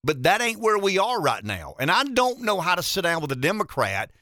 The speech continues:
who believes it's okay to allow an eight-year-old to enter into a sex change operation or, or a, a fourth grade teacher be forced to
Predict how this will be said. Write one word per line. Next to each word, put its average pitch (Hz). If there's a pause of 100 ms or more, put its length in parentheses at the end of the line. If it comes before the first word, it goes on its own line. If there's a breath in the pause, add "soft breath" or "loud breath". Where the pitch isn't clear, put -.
(180)
who 175
believes 160
it's 165
okay 156
to 160
allow 147
an 135
eight-year-old 147
to 165
enter 143
into 135
a -
sex 202
change 135 (220)
operation 131 (240)
or, 147
or 160
a, 135
a 127
fourth 185
grade 160
teacher 156
be 139
forced 156
to 117